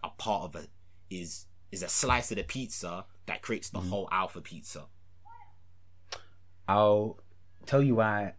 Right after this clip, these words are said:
Speaker 2: I still disagree, um, and why I think it, it was, is all, it is all energy.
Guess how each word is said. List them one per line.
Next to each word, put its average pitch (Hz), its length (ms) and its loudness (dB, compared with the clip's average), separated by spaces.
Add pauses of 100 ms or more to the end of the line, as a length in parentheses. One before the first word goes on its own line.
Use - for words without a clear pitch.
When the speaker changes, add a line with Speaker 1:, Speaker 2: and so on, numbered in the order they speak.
(120)
Speaker 2:
I - 120 -6
still 107 240 -2
disagree, 98 680 -2
um, 87 400 0
and 90 140 -2
why 87 100 4
I 85 40 0
think 95 240 -2
it, 87 100 -4
it 110 80 0
was, 98 260 0
is 92 180 -2
all, 107 300 0
it - 160 -2
is 117 160 4
all 101 180 -2
energy. 104 460 -2